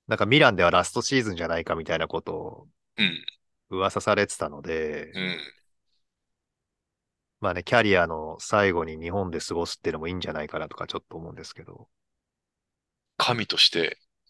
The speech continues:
Speaker 2: Jリーグに来て、
Speaker 1: うん。
Speaker 2: 本当の新居を学んで、地元に帰るみたいなね。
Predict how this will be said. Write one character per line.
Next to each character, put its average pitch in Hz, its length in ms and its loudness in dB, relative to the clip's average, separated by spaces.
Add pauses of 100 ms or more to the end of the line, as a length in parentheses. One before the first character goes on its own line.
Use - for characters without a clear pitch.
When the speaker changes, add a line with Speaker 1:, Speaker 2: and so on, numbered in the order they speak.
Speaker 2:
J 101 220 -2
リ 92 180 -2
ー 78 40 -10
グ 71 60 -10
に 78 100 -14
来 - 120 -8
て、 - 280 -4 (1000)
Speaker 1:
う 98 60 -14
ん。 78 200 -16 (520)
Speaker 2:
本 117 240 -4
当 107 220 0
の 95 260 -2 (1080)
新 120 360 4
居 85 180 0
を 82 100 -4
学 87 320 -4
ん 78 40 -16
で、 76 260 -4 (1500)
地 - 140 2
元 92 200 -2
に 80 100 -6
帰 82 240 0
る 67 100 -14
み - 80 -10
た - 140 -4
い - 40 -8
な 95 100 -6
ね。 98 120 -8